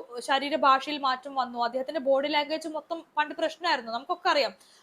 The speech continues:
അങ്ങോട്ടും ഇങ്ങോട്ടൊക്കെ മാറിയിരുന്ന് കൈകൊണ്ടൊക്കെയുള്ള ആക്ഷനും അതും ഇതൊക്കെ ആയിട്ട് എല്ലാവരും കളിയാക്കുന്ന കാര്യമായിരുന്നു. അപ്പൊ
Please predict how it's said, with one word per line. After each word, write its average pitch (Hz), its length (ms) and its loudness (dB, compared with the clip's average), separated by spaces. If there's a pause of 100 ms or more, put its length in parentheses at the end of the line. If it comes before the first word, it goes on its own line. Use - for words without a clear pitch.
(140)
അങ്ങോട്ടും 269 340 0
ഇങ്ങോട്ടൊക്കെ 262 440 -4
മാറിയിരുന്ന് 262 540 0
കൈകൊണ്ടൊക്കെയുള്ള 254 600 -2
ആക്ഷനും 254 380 -8
അതും 240 140 -8
ഇതൊക്കെ 277 200 -4
ആയിട്ട് 277 200 -2
എല്ലാവരും 370 340 0
കളിയാക്കുന്ന 349 500 2
കാര്യമായിരുന്നു. 202 500 -2 (380)
അപ്പൊ 415 140 8